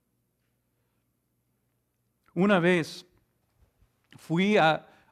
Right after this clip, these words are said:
a, a la plataforma del tren siete en la Roosevelt. Y ahí, en el cemento de esa plataforma, yo vi una bonita flor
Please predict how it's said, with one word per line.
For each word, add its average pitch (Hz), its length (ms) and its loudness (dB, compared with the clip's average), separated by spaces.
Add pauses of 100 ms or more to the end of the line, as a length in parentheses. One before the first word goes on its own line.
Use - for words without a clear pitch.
(140)
a, 151 120 -2
a 147 200 -4
la 143 160 -2
plataforma 151 640 -2
del 131 200 -2
tren 131 280 -6
siete 135 560 -6
en 120 120 -8
la 110 60 -8
Roosevelt. 165 600 -2 (2250)
Y 180 140 4
ahí, 208 800 6 (540)
en 180 160 2
el 180 160 0
cemento 180 840 2
de 135 140 0
esa 151 240 -4
plataforma, 143 800 -4
yo 151 320 0
vi 127 580 -6 (1800)
una 220 400 0
bonita 139 640 -6
flor 117 600 -16